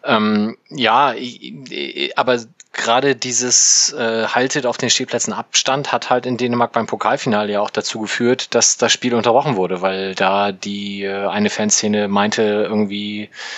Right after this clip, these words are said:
gedrängt zu stehen und zu supporten. Ähm, das kriegst du natürlich auf Sitzplätzen vielleicht mit Ordnerhilfe ein bisschen besser auch wieder eingebremst, als du's in den Stehplatzbereichen hinkriegen würdest.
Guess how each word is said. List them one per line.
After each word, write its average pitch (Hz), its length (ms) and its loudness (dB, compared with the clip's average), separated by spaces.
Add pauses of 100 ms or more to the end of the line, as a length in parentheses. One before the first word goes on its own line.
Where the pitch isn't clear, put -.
(140)
gedrängt 113 420 2
zu - 100 0
stehen 120 240 2
und 117 120 2
zu - 100 -2
supporten. 117 640 0 (580)
Ähm, 104 300 2
das 98 180 2
kriegst - 240 0
du 120 40 0
natürlich 113 340 2
auf 107 100 0
Sitzplätzen 120 520 0
vielleicht 117 840 0
mit 117 140 0
Ordnerhilfe 110 560 0
ein 107 100 0
bisschen 113 300 2
besser 117 320 4
auch 104 320 0
wieder 101 320 0
eingebremst, 110 640 -2
als 104 200 -2
du's - 300 0
in - 160 -4
den 95 100 -2
Stehplatzbereichen 110 880 -4 (480)
hinkriegen 95 440 -8
würdest. 92 380 -6